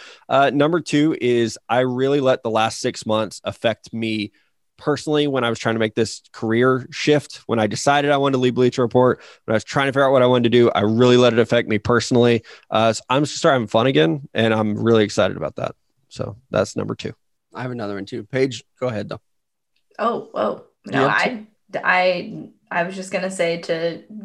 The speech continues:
Speaker 3: make it to an S E C game is actually just a goal of mine this year.
Speaker 2: <laughs>
Speaker 3: So a tailgate tour game will be in the
Speaker 2: Mm.
Speaker 3: S E C, that we're putting that out there in the universe that we will
Speaker 1: That's a
Speaker 3: allow, be
Speaker 1: given.
Speaker 3: allowed to go,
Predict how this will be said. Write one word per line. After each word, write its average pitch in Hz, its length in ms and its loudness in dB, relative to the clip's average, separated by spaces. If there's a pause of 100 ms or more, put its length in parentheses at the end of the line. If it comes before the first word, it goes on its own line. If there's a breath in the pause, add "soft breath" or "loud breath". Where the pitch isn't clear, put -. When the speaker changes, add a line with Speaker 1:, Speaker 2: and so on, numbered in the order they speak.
(420)
Speaker 3:
make 185 360 -2
it 190 160 0
to 175 260 -4
an 185 160 -4
S 170 160 -4
E 170 80 -6
C 190 180 -4
game 170 200 -2
is 165 80 -6
actually 160 300 -2
just 170 200 -6
a 165 60 -2
goal 165 360 2
of 202 120 2
mine 220 240 4
this 254 200 -2
year. 320 360 0
Speaker 2:
<laughs> - 40 -12 (260 loud breath)
Speaker 3:
So 202 300 6
a 190 100 4
tailgate 202 440 4
tour 196 200 4
game 190 240 4
will 185 180 8
be 180 300 6
in 180 100 4
the 175 100 2
Speaker 2:
Mm. 180 80 6
Speaker 3:
S 175 120 0
E 175 60 -2
C, 170 240 2
that 170 120 2
we're 190 160 4
putting 196 280 2
that 185 140 4
out 185 180 4
there 185 100 6
in 175 80 4
the 175 80 -2
universe 180 360 2
that 170 60 4
we 175 80 0
will 175 200 4
Speaker 1:
That's 180 140 4
a - 20 4
Speaker 3:
allow, 190 100 2
be 214 160 4
Speaker 1:
given. 190 100 4
Speaker 3:
allowed 185 260 2
to 202 60 2
go, 185 320 2